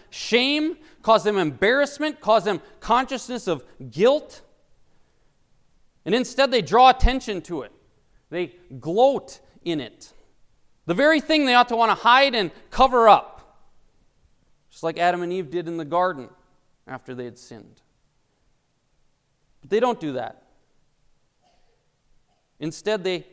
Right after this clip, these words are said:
glory in it. They draw attention to it. Now, we can see this breaking loose in our day with bold-faced premarital, extramarital sex, in glorying in it on T V and in movies.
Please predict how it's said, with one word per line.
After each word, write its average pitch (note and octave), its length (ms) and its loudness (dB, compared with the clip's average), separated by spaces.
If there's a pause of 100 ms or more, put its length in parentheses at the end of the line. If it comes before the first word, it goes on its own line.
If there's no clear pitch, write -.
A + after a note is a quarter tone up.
(140)
glory E3 480 -2
in A#2 100 -14
it. - 240 -20 (440)
They C3 80 -16
draw G#3 220 0
attention G3+ 500 -10
to - 180 -16
it. - 100 -20 (2500)
Now, F3+ 120 2
we B3+ 80 2
can B3+ 120 -6
see C#4+ 140 -8
this F#3+ 180 -2
breaking G3 520 -2
loose A#3 300 -6
in F#3+ 80 -4
our D#3+ 140 -2
day C3+ 360 -6
with C#3+ 320 -6 (220)
bold-faced G3+ 920 -4
premarital, A3 680 -2
extramarital F#3 800 -4 (180)
sex, B3+ 540 -4
in D3+ 160 -8 (240)
glorying B3+ 640 -2
in A#3+ 120 -6
it C#4 280 -12 (180)
on D#3 140 -8
T G#3 240 -14
V A#3+ 360 -10
and E3 80 -10
in C#3 140 -8
movies. B3 720 -10